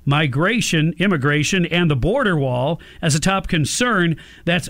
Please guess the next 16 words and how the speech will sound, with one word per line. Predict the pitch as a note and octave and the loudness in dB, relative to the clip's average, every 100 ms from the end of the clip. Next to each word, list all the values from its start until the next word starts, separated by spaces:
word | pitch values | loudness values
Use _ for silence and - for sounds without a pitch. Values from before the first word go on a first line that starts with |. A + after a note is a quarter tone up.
| - | -4
up | B3+ C#4 - | -4 -4 -4
from | F3+ | -2
twenty-seven | D#3 - C4+ D4 G3 G#3+ E3+ | 0 0 0 0 0 0 0
percent | D#3 D#3+ F#3+ E3+ - | 0 0 0 -2 -2
last | D3+ E3+ G#3+ G3 - | -2 0 0 -2 -4
year. | D#3 G#2+ E2 - - - - - | -6 -6 -12 -20 -20 -20 -16 -4
That's | A#3+ - | -2 0
because | A#3+ - G#3+ D#3+ | 0 2 0 2
more | F3+ G3+ A3 | 2 2 0
people | - A#3 G#3+ G3+ F#3+ | 0 0 2 0 0
are | |
finally | D#3+ F3+ F3 F3+ | -2 0 0 0
becoming | E3 F3+ F3 | 0 0 0
aware | F3 F#3+ C4 C#4 | 0 0 0 0
of | C3+ | -2
it. | - | -6